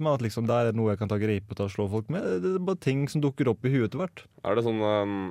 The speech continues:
Speaker 1: De bare
Speaker 2: eh,
Speaker 1: glinser, akkurat som i Skyrim. Du kommer inn, og så bare glinser det våpen der, et våpen der, et våpen der.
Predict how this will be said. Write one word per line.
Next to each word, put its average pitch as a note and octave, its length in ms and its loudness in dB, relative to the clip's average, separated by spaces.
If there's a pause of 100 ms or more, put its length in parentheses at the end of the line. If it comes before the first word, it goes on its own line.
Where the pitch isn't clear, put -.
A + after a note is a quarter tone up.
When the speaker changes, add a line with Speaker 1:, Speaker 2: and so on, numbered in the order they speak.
(100)
Speaker 1:
De D3+ 160 4
bare D#3+ 140 4
Speaker 2:
eh, D3 80 -10
Speaker 1:
glinser, D3 500 0
akkurat C#3+ 240 0
som C#3+ 100 0
i C#3 60 -4
Skyrim. B2+ 400 4
Du C3+ 80 0
kommer B2+ 240 4
inn, C#3 140 2
og B2+ 40 -2
så C3+ 120 -2
bare B2 120 2
glinser B2 380 2
det A#2+ 80 2
våpen A#2 340 2
der, A#2 220 4
et - 80 -8
våpen A2+ 320 0
der, A#2+ 160 2
et A#2+ 80 -4
våpen A#2 260 0
der. C3 220 2